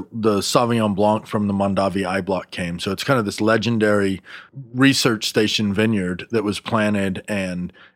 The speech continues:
it actually had Trousseau up there. And they also had, I'm trying to think, one of the Cabernet clones, either four or six, came from Jackson.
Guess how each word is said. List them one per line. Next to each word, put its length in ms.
it 160
actually 360
had 500
Trousseau 480
up 100
there. 260
And 120
they 80
also 320
had, 240
I'm 100
trying 200
to 40
think, 180
one 160
of 60
the 80
Cabernet 460
clones, 320
either 160
four 260
or 60
six, 400
came 240
from 200
Jackson. 520